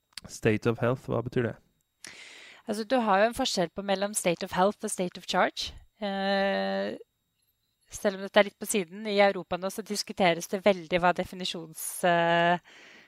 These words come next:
Speaker 2: hva de to faktisk er. Eh, man diskuterer, diskuterer veldig hvordan det skal defineres, men state of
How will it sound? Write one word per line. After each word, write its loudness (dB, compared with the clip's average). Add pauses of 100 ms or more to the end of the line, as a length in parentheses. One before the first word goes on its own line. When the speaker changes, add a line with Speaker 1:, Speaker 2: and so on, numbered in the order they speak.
(140)
Speaker 2:
hva 8
de 0
to -10
faktisk -4
er. 8 (240)
Eh, -2
man -10
diskuterer, -2
diskuterer -4
veldig -2
hvordan -6
det -2
skal -4
defineres, -6
men -8
state -2
of -14